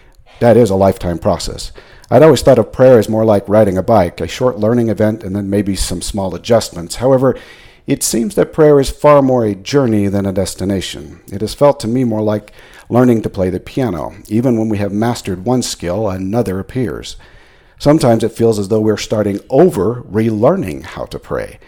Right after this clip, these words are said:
how to get answers more clearly, how to listen, learn, adjust, and try again. And I suppose that is the gospel in its essence, a journey of learning rather than a celestial perfection point in time where we arrive.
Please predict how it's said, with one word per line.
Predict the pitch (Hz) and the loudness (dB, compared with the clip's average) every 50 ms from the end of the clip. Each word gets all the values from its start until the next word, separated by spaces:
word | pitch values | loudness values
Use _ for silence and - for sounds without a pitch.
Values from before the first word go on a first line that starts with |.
| - - - - - - | -20 -20 -20 -20 -16 -6
how | - 110 117 | 0 2 2
to | 117 113 98 | 2 2 0
get | 107 98 95 | 0 0 0
answers | 87 90 78 - - 55 55 - - - - | -2 -4 -6 -8 -12 -14 -14 -16 -16 -14 -10
more | - 85 73 | -10 -10 -10
clearly, | - - - 85 78 69 62 60 65 | -10 -12 -12 -10 -10 -10 -10 -10 -12
how | - - - 104 | -12 -8 -8 -8
to | - - | -8 -8
listen, | 90 90 95 92 - - - - - - - - - _ _ _ _ _ - | -10 -8 -8 -8 -8 -8 -10 -10 -12 -14 -20 -20 -20 _ _ _ _ _ -6
learn, | - 110 120 123 113 87 76 65 57 - - | 0 2 2 2 2 0 -2 -8 -12 -12 -12
adjust, | 82 80 - - - - 92 85 78 73 - - - | -12 -12 -12 -10 -6 -4 -4 -4 -4 -6 -10 -12 -12
and | 76 78 | -12 -12
try | - - 85 85 80 | -10 -8 -8 -6 -6
again. | 73 73 - - 90 87 69 64 60 64 - - - - - _ - _ _ _ _ _ - - | -6 -8 -8 -8 -8 -6 -6 -8 -10 -14 -20 -20 -20 -20 -20 _ -20 _ _ _ _ _ -12 -8
And | 98 95 98 | -4 -4 -4
I | 101 | -2
suppose | - - - - 131 120 107 98 | -4 -4 -2 2 4 4 4 4
that | 98 98 98 | 2 2 2
is | 98 95 - | 2 0 -2
the | - 92 | -4 -4
gospel | - 101 95 95 - - - 85 82 | -2 -2 -2 -2 -2 -4 -6 -6 -6
in | 82 85 | -6 -8
its | 76 - 82 | -8 -6 -6
essence, | 82 80 - - - - - - - - - _ _ _ _ - | -6 -6 -6 -8 -10 -12 -16 -18 -18 -18 -20 _ _ _ _ -6
a | 95 98 | -6 -4
journey | 90 80 101 104 110 113 120 | -4 -2 -2 0 2 2 2
of | 131 127 107 | 0 0 0
learning | 98 90 87 90 92 95 90 | -2 -2 -2 -2 -2 -2 0
rather | 92 92 98 95 95 | 2 2 2 2 2
than | 87 95 87 | 0 -2 -2
a | 87 87 85 | -2 -4 -6
celestial | - - - 87 82 95 110 - - - - 90 95 98 - - - - - - - | -6 -8 -8 -6 -4 -4 -4 -4 -6 -10 -8 -8 -8 -8 -10 -14 -20 -20 -20 -16 -10
perfection | - 95 - - 95 90 - - - - - | -10 -6 2 2 2 2 2 -4 -10 -10 -10
point | - - 101 98 98 - | -10 -6 -4 -4 -4 -4
in | - 85 80 | -6 -10 -10
time | 80 - - 110 104 95 95 92 | -10 -8 -8 -4 -4 -2 -2 -4
where | 87 82 82 | -4 -6 -6
we | 85 85 80 | -6 -6 -6
arrive. | 78 78 82 87 82 62 64 67 67 - | -6 -6 -6 -6 -6 -8 -8 -10 -12 -14